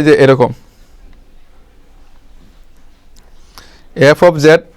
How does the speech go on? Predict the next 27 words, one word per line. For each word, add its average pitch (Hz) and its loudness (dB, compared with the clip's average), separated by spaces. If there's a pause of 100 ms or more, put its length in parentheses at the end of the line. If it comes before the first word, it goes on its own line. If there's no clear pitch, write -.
(1700)
a - 4 (120)
naught 160 2 (440)
plus 151 2 (140)
a 143 4 (100)
one 165 -2
z - -6 (220)
minus 160 0 (100)
a - 4 (200)
plus 143 2 (160)
a - 4
two 160 0
z - 2 (160)
minus 147 -2
a 139 2
square 147 2
plus 139 2 (120)
dot 143 2
dot 135 -4
dot, 160 2 (920)
এবং 143 2 (100)
plus 156 2 (380)
a - 4 (180)
minus 151 0 (160)
one - -2 (520)
by 147 4 (180)
z - 2 (220)
minus 165 2